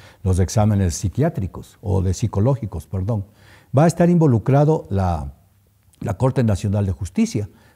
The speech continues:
porque tiene que adecuar a ver cómo le puede el, el ciudadano que utilizó el arma para defensa propia, cómo no puede ser llevado a la, a la justicia,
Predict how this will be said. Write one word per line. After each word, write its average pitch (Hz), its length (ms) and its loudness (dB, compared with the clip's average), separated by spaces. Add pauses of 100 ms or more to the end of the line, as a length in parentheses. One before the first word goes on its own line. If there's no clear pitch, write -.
porque 120 280 0
tiene 151 280 2
que 156 120 2
adecuar 127 400 2
a 120 60 2
ver 120 260 0
cómo 170 300 2
le 151 120 2
puede 147 320 2
el, 123 160 0
el 104 140 -4
ciudadano 120 500 0
que 92 240 -4 (240)
utilizó 85 440 -2
el 135 60 2
arma 131 300 2
para 80 240 -4
defensa 117 480 -2
propia, 110 400 -2 (380)
cómo 160 200 2
no 156 140 0
puede 147 220 2
ser 143 320 2
llevado 107 380 -2
a - 20 -2
la, 80 260 -6 (100)
a 85 160 -8
la 82 100 -6
justicia, 92 560 -6